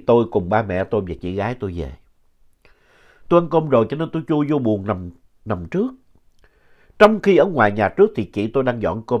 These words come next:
cho ba mẹ tôi ăn. Lúc đó thì nhà vẫn chưa có đồng hồ điện nên vẫn còn xài đèn dầu. Thành ra trong phòng tối hù à.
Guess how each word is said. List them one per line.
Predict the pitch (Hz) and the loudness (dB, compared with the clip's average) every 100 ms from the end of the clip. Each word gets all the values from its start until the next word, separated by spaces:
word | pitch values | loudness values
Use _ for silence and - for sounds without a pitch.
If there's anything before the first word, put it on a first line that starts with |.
| - | -4
cho | 110 | -6
ba | 110 104 | -6 -8
mẹ | 87 80 | -10 -10
tôi | 101 - | -10 -8
ăn. | 85 - _ _ _ _ _ _ _ _ _ _ - _ - - _ _ _ _ _ _ _ - - _ | -10 -14 _ _ _ _ _ _ _ _ _ _ -20 _ -20 -20 _ _ _ _ _ _ _ -20 -20 _
Lúc | - 262 | 2 2
đó | 294 | 2
thì | 127 | 0
nhà | 113 196 - | 2 2 2
vẫn | 180 | -4
chưa | - 143 | 0 0
có | 165 | 2
đồng | 143 85 | 0 0
hồ | 87 82 | -2 -2
điện | 82 78 90 _ - | -2 -6 -10 _ -8
nên | 123 127 113 | 2 2 2
vẫn | 110 131 | -2 -2
còn | 92 80 | -4 -6
xài | - 80 | -6 -6
đèn | 73 71 78 | -6 -10 -8
dầu. | 73 62 - _ _ _ _ _ _ _ - | -8 -10 -20 _ _ _ _ _ _ _ -4
Thành | 104 | 0
ra | 110 | 2
trong | 127 127 | 2 0
phòng | 113 90 80 | -4 -8 -4
tối | 123 156 | -2 0
hù | 87 65 | -2 -4
à. | 64 | -12